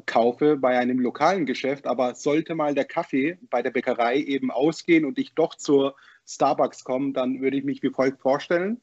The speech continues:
Mein Name ist Selatin Korkmaz, ich bin Steuerberater und Partner einer, äh, renommierten Steuerberaterkanzlei mit dem Namen Albert Bauer Lahme und Partner in Eppingen. Äh, zu meinen Tätigkeiten gehören, äh,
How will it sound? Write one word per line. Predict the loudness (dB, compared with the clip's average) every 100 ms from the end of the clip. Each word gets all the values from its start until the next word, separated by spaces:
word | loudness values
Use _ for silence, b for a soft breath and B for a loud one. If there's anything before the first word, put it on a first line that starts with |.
| _ _ _
Mein | 2 4
Name | 6 6
ist | 2
Selatin | 0 -2 -2 -4
Korkmaz, | -2 -2 0 -2 -2 -6
ich | -8 -6 0
bin | 2 2 2 -2
Steuerberater | -6 0 4 4 4 2 0 0 -2 -4 -6 _
und | -2 2 2 2 0 -4 -12 -4
Partner | 0 0 0 -2 -2
einer, | -4 -2 0 0 -2 -4 -6 -4 -2 -2 -4 -6
äh, | b b b b 0
renommierten | 4 4 4 0
Steuerberaterkanzlei | 0 0 2 0 -2 -2 -4 -4 2 2 2
mit | 0 0
dem | 0
Namen | 2 0 0
Albert | -2 -2 -4 -2
Bauer | 0 0
Lahme | 0 -2 -4
und | -6 -8
Partner | 0 0 2 0
in | 0 -2
Eppingen. | -4 -4 4 4 4 -2 B B B B B -10
Äh, | -2 2 2
zu | 0 2
meinen | 2 2
Tätigkeiten | 2 0 0 0 0 0 -2 -2 -4 -6
gehören, | -4 0 0 0 0 -2 -2
äh, | -4 -4 -2 0 0 0 -2